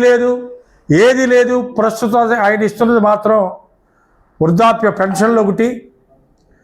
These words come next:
నిన్న ఏదో అమ్మఒడిని ఇంకొక తల్లి దీవెన ఏదో కార్యక్రమం లాగా పెట్టి దాంట్లో కొంత డబ్బులు వేయటం జరిగింది.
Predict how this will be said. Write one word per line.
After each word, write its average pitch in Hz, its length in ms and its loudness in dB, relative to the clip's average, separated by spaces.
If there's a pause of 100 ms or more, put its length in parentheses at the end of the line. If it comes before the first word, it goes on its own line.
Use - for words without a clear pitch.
(280)
నిన్న 220 180 2 (120)
ఏదో 226 160 2 (1160)
అమ్మఒడిని 220 560 2 (100)
ఇంకొక 196 380 -2
తల్లి 214 240 0
దీవెన 214 240 0 (180)
ఏదో 214 100 2 (140)
కార్యక్రమం 202 480 0
లాగా 190 200 0
పెట్టి 185 160 -4 (120)
దాంట్లో 185 260 -2 (100)
కొంత 185 160 -4 (100)
డబ్బులు 165 240 -2
వేయటం 160 260 -4
జరిగింది. 143 340 -4